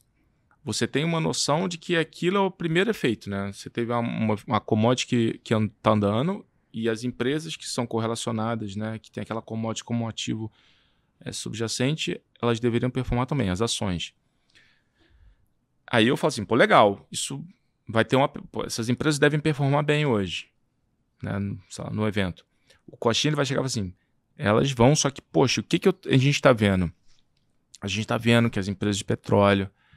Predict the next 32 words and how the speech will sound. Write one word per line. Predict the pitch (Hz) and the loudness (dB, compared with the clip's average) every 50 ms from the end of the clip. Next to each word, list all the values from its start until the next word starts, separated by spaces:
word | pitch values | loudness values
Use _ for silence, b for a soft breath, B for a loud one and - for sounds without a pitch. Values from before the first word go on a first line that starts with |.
| b b b b b b b | b b b b b b b
elas | - 98 98 101 101 101 - | -6 -4 -2 -2 -2 -4 -4
tão, | - - 110 107 107 107 104 104 - - | -4 -2 0 0 0 0 0 -2 -4 -2
poxa, | - 113 104 - - 92 | -2 0 0 0 -2 -4
com | - - 110 | -2 0 0
índice | 107 - - | 0 0 -2
de | - - | -6 -4
força | - 120 107 - 110 104 | -2 -2 0 0 0 0
relativa, | 101 107 107 104 - - - - 107 104 104 95 104 98 | 0 0 -2 -2 -4 -8 -10 -6 -6 -6 -4 -4 -6 -6
poxa, | - - 104 101 - - | -6 -4 -6 -4 -4 -4
muito | 101 101 98 - 127 | -4 -4 -4 -6 -4
baixo. | 123 110 104 101 101 98 - - - _ - | -2 0 2 2 0 -2 -4 -8 -14 _ -12
O | - - - - | -12 -10 -8 -6
mercado | 110 101 - - 107 110 104 107 | -6 -6 -4 -2 -2 -2 -2 -4
parece | 101 - 110 101 104 104 107 - - | -6 -4 -4 -2 -2 -4 -4 -6 -8
que | - 104 | -8 -6
realmente, | 101 104 104 107 104 104 104 - - | -4 -4 -4 -2 -2 -4 -4 -6 -8
pô, | - - - 110 107 | -10 -6 -4 -4 -4
tá | - - 98 | -2 -2 -2
muito | 101 104 - - 123 | -2 -2 -2 -2 0
leve. | 113 107 107 107 113 117 117 135 135 131 b b b b b b b | 2 2 4 4 4 2 0 -2 -6 -6 b b b b b b b
E, | b - 147 | b 0 2
ó, | 131 120 110 101 92 87 101 _ _ _ _ _ _ _ _ _ _ _ _ _ _ _ _ _ - | 4 4 4 2 -2 -8 -14 _ _ _ _ _ _ _ _ _ _ _ _ _ _ _ _ _ 2
tem | - 135 143 170 | 2 4 4 4
uma, | 185 190 170 156 139 127 120 117 110 107 104 104 101 98 101 104 104 101 104 - - - - 160 _ - - - _ _ - | 4 4 4 4 4 4 4 4 2 2 0 0 -2 -2 -4 -4 -6 -8 -10 -12 -10 -12 -12 -12 _ -20 -20 -20 _ _ -6
tem | - 117 123 | -2 0 0
um, | 139 139 135 123 - _ - - | 2 2 0 0 -2 _ -12 -4
alguns | - 120 110 113 131 135 - | -2 0 2 2 2 0 0
pontos | - - - 120 127 147 156 - - - 113 | -2 0 4 4 4 4 2 0 -2 -2 0
ali | 113 107 107 123 143 147 | 2 2 4 2 2 2
meio | 127 110 110 117 120 | 2 0 0 2 2
emblemáticos | 123 123 117 117 117 110 107 107 120 - 180 180 - - - - 120 113 107 | 0 0 -2 -2 -4 -4 -2 -2 -2 -4 -4 -6 -8 -12 -10 -8 -8 -8 -6
onde, | 117 120 123 131 127 127 131 147 156 160 | -4 -4 -2 -4 -4 -4 -6 -6 -6 -6